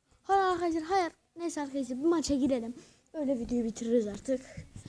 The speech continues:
Video like atıp olmasını çok teşekkür ederim. Bin görüntülenmede biliyorsunuz bir şarkısı gelecek.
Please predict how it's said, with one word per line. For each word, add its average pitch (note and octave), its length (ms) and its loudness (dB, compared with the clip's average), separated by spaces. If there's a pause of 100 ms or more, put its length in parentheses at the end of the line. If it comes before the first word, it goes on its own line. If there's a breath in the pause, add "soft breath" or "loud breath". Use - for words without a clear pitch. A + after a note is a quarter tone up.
(640 loud breath)
Video D4 220 2
like E4+ 240 0
atıp F4 140 -2
olmasını E4+ 420 0
çok - 160 -12
teşekkür - 500 -8
ederim. D#4 360 0
Bin D4+ 180 4
görüntülenmede D#4 600 2
biliyorsunuz C#4+ 580 -2
bir C4 60 -2
şarkısı C#4 460 -4
gelecek. C4 560 -2